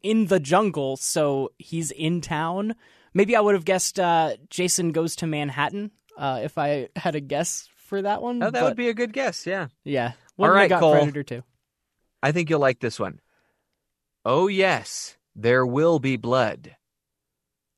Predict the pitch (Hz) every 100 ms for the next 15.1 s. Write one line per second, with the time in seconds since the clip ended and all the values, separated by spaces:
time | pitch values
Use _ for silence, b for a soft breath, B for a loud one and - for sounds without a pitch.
0 | _ _ _ _ _ _ - 127 123 123
1 | 120 123 131 _ _ _ _ _ _ _
2 | 156 151 202 208 190 185 156 - 269 269
3 | 165 - 190 143 139 143 143 131 143 143
4 | 131 131 131 143 _ _ _ _ _ 170
5 | 160 147 160 147 139 139 - _ 131 135
6 | 135 143 - - 180 185 214 208 143 -
7 | 143 165 _ _ _ _ _ _ _ _
8 | _ _ _ _ _ - 233 247 202 160
9 | 190 190 170 208 - 139 131 143 143 123
10 | 139 120 - 175 220 220 - 165 185 156
11 | 104 175 196 180 151 143 131 - 143 143
12 | 139 131 123 127 120 117 117 117 113 90
13 | 113 170 143 175 175 156 - 135 127 113
14 | - 180 190 - 120 113 104 107 104 101